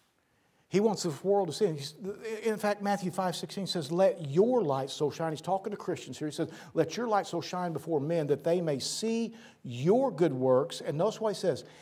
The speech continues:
"And glorify your Father which is in heaven."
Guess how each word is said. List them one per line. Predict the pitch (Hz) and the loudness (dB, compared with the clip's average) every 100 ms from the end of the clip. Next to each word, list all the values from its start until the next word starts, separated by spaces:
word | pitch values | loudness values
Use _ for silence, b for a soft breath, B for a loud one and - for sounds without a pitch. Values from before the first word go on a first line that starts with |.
| B B | B B
"And | 190 156 143 | 2 4 2
glorify | 151 226 254 - 202 | 2 4 4 2 0
your | 196 160 | 2 0
Father | - - 208 240 180 123 120 - - | -2 -6 -8 -6 -8 -8 -10 -14 -12
which | 131 | -10
is | 175 160 | -10 -12
in | 196 | -14
heaven." | 240 285 - | -14 -16 -18